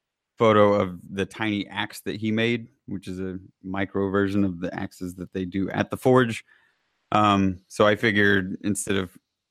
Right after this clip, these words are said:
full on copying that, because I already copy everything Al does,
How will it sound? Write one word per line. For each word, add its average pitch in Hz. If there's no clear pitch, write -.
full 101
on 139
copying 104
that, 107
because 98
I 98
already 98
copy 95
everything 95
Al 113
does, 101